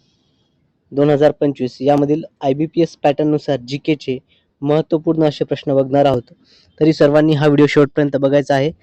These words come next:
आगामी परीक्षेमध्ये नक्कीच तुम्हाला या व्हिडिओचा फायदा होणार आहे. ओके, चला तर मग व्हिडिओला सुरुवात करूया. बघा, आजच्या व्हिडिओमधील आपला पहिला प्रश्न आहे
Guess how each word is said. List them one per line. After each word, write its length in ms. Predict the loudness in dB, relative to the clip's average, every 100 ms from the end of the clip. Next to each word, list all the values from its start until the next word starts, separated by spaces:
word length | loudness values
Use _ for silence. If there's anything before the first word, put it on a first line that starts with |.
| _ _ -8
आगामी 340 | 0 2 2 2
परीक्षेमध्ये 520 | 2 2 0 0 2
नक्कीच 320 | 0 -2 -6 0
तुम्हाला 200 | 2 4
या 80 |
व्हिडिओचा 320 | 6 4 4 2
फायदा 300 | 0 0 0
होणार 240 | 0 0
आहे. 200 | 0 -4 -12 _ _ _ _ -14
ओके, 200 | -10 -8 0
चला 140 | 2
तर 140 | 4 4
मग 120 | 2
व्हिडिओला 300 | 2 4 2
सुरुवात 260 | 4 2 2
करूया. 260 | 0 0 0 -4 _
बघा, 240 | -4 -2 -2 _ _ _ _ _
आजच्या 260 | -12 0 2
व्हिडिओमधील 400 | 4 2 2 2
आपला 180 | 0 -2
पहिला 280 | -2 -2 -2
प्रश्न 260 | -6 -4
आहे 220 | -4 -4